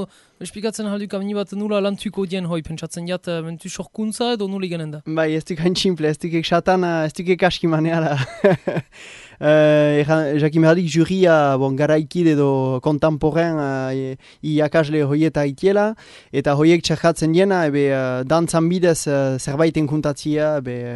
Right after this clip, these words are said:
Speaker 2: hala, eh, musika ba-, batetan, eh, eh, zerbaiten adierazti eta, e, voilà, jurenago juitia dantzaikin, arte bezala hartzia dantza eta zerbaiten iganaztia.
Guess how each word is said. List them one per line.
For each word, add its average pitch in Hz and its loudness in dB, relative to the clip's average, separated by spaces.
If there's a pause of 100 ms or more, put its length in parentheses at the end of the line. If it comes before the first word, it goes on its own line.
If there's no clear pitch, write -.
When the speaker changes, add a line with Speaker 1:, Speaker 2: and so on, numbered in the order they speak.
(100)
Speaker 2:
hala, 127 -8 (200)
eh, 127 -8 (260)
musika 139 -2
ba-, 131 -2
batetan, 139 -2
eh, 127 -4 (460)
eh, 127 -6
zerbaiten 147 2
adierazti 147 0
eta, 139 -4 (1300)
e, 131 -4
voilà, 135 -2
jurenago 180 6
juitia 180 4
dantzaikin, 156 0
arte 160 0
bezala 156 2
hartzia 143 -2
dantza 175 0
eta 127 -6
zerbaiten 156 0
iganaztia. 147 -2